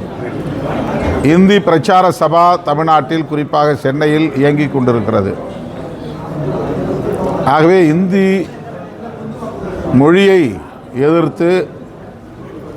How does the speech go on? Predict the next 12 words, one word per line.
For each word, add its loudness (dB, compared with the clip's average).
இந்தியை 6
படிக்க 0
விரும்புகிறவர்களை 4
எதிர்த்து 2
நாம் 6
இந்த 2
நிலைப்பாட்டை 2
மேற்கொள்ளவில்லை. 0
இந்திய 6
ஒன்றிய 4
அரசு 4
வரையறுத்துள்ள 2